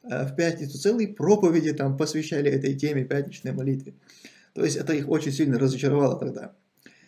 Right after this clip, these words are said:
На самом деле они не знают, кто куда ходит. Кто-то из нас, может быть, э, ходит, э, в мечети, но просто не,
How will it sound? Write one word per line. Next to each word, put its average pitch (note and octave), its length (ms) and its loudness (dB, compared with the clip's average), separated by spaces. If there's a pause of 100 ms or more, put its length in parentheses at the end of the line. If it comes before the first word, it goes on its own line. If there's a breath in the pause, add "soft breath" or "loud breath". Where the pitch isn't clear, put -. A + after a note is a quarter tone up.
(220 soft breath)
На D3 140 -2
самом G3+ 260 4
деле G3+ 200 4
они D#3+ 220 0
не C3 140 2
знают, C#3+ 420 2
кто - 180 -4
куда C3 220 0
ходит. C#3 480 0 (840)
Кто-то D3+ 380 -6
из D3 220 -8
нас, D3 220 -8
может C#3 320 -4
быть, C3+ 280 -8
э, D3 540 -12
ходит, C#3 440 0 (140)
э, C3 280 -10
в C#3+ 100 -12
мечети, - 340 -8
но E3 100 -12
просто - 280 -6
не, E3 380 -12